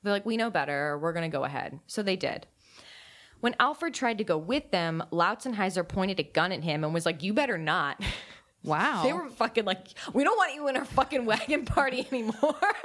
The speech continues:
Speaker 1: We're sick of you, man. We're fucking sick of you." So he stayed behind.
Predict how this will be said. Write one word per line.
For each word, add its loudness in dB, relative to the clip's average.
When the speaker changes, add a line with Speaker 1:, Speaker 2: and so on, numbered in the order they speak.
Speaker 1:
We're 0
sick 2
of 0
you, -2
man. 2
We're -8
fucking 0
sick 0
of 4
you." 0
So 2
he -2
stayed 0
behind. -2